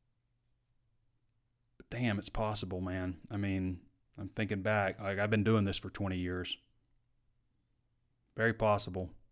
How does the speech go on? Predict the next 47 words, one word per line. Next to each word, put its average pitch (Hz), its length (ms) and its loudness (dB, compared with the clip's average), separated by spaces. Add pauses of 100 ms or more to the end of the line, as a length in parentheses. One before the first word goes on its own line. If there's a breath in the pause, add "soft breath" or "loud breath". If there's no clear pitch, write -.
(1800 soft breath)
Jason 139 360 6
Crow 131 300 8
says, 120 260 4
"I 117 60 6
can't 113 260 4
make 117 200 4
any 117 100 4
predictions 113 540 2
until 110 320 4
I'm 104 100 4
able 107 220 2
to 101 60 0
see 123 200 2
the 104 100 2
new 107 240 4
offense 110 460 2
and 101 80 -4
development 104 420 2
of - 120 -8
K 117 180 4
J 110 240 2
as 101 100 0
well 110 140 2
as 101 100 2
the 104 60 -2
new 104 140 2
defense. 101 500 -2
A 104 60 -8
lot 107 240 0
to 101 80 -12
be 107 80 2
excited 117 400 2
about, 104 340 0
but 104 300 0
need 107 260 0
to 107 60 -6
see 107 220 -2
how 101 140 0
both 101 280 -2
sides 98 320 -2
of 92 40 -8
the 95 60 -8
ball 98 220 0
perform 107 560 -2
in 98 100 -6
prime 101 340 -2
time." 104 300 -4